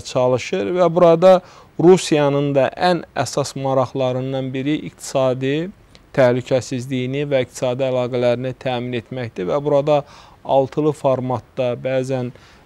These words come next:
e, daha az müxtəlif formatda, indi biz bilirik ki, Azərbaycan, e, Rusiya, e, İran, Azərbaycan, e, Rusiya, e, Türkiyə,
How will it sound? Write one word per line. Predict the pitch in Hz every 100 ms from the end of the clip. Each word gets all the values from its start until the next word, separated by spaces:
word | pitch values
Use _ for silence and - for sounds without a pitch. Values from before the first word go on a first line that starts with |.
| -
e, | 123 143
daha | 131 120 143 120
az | 120 -
müxtəlif | 131 131 - 135 135 -
formatda, | 131 123 123 117 - 151 143
indi | 139
biz | 131 123 127
bilirik | 131 131 123
ki, | 127
Azərbaycan, | - 120 123 127 123 131 135 127
e, | - - _ 135 123 127 139
Rusiya, | 156 - 151 143 139 143 - - 127
e, | 123 135
İran, | 131 135 139 135 - -
Azərbaycan, | 123 123 123 127 123 123 127 127 127
e, | - 123 117 117 113 127
Rusiya, | 143 131 - 135 131 123 - -
e, | - 113
Türkiyə, | - 135 - 131